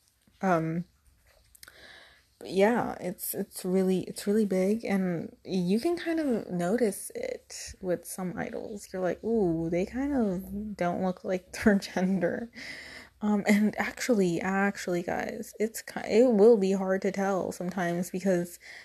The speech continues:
there are some people who have changed genders that if you tell me that they were a girl or a boy before,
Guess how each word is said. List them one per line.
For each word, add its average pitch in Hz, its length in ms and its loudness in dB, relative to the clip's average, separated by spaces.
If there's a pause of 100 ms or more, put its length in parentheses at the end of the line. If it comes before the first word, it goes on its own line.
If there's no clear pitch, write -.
(140)
there 233 200 2
are 254 160 4
some 247 160 -2
people 240 300 4
who 196 60 4
have 190 160 2
changed 220 320 0
genders 180 440 0 (340)
that 196 280 -4 (560)
if 214 140 -2
you 277 100 4
tell 285 240 2
me 233 520 0
that 202 340 -2
they 196 180 4
were 226 400 2
a 190 80 -2
girl 202 280 4
or 190 160 4
a 185 40 4
boy 180 180 4
before, 185 540 -2